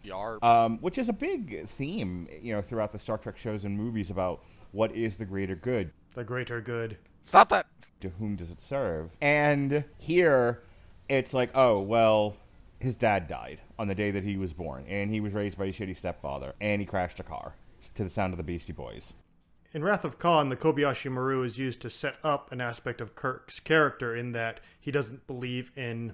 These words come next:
Speaker 1: the no-win scenario, and at the end of the film, he has to deal with being in the no-win scenario, so it comes full circle.
Speaker 3: Right.
Speaker 1: In this film, it's just there because it's a thing people know about, and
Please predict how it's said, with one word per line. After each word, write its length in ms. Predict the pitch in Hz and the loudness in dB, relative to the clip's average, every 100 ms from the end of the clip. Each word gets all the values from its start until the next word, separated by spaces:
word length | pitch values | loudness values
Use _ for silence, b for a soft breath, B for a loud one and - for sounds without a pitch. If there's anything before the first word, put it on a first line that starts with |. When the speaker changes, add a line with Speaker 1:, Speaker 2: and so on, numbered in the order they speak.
| - | -8
Speaker 1:
the 80 | |
no-win 400 | 120 117 113 117 | -6 -4 -2 -4
scenario, 760 | 113 - 123 147 139 113 107 110 | -6 -6 0 2 2 0 -4 -8
and 100 | 120 | -6
at 140 | 123 123 | -6 -8
the 140 | 143 | -6
end 160 | 151 143 | -2 0
of 80 | 123 | -2
the 80 | |
film, 380 | 120 185 156 131 | -2 2 2 2
he 160 | 120 127 | -2 -2
has 220 | 123 113 | -2 -4
to 120 | - | -6
deal 320 | 117 147 160 123 | -2 2 2 2
with 400 | 110 110 101 - _ | -2 -6 -10 -16 _
being 240 | - 131 120 | -6 -4 -4
in 80 | |
the 80 | 117 | -4
no-win 420 | 113 117 117 113 | -4 -2 -2 -4
scenario, 600 | 110 123 127 147 113 98 98 | -6 -6 0 2 0 -4 -10
so 160 | 127 | -10
it 80 | 117 | -8
comes 300 | - 135 123 | -4 -4 -4
full 180 | - 117 | -6 -4
circle. 540 | - 160 156 117 98 - _ _ - | 4 4 4 -4 -6 -16 _ _ -2
Speaker 3:
Right. 100 | 104 | 2
Speaker 1:
In 60 | |
this 140 | 185 180 | 2 4
film, 240 | 156 131 | 2 0
it's 140 | 123 | -4
just 320 | - 170 - 113 | 0 0 0 2
there 520 | 151 143 139 135 123 - | 4 6 4 2 0 -6
because 380 | 131 156 135 127 | -4 0 0 0
it's 140 | - | -6
a 40 | |
thing 280 | 127 160 156 | -2 2 2
people 340 | - 139 135 131 | 0 -6 -4 -4
know 240 | 123 123 | -2 0
about, 500 | 123 127 123 123 127 - | 0 2 2 2 0 -4
and 440 | 135 123 123 131 | -2 0 -2 -4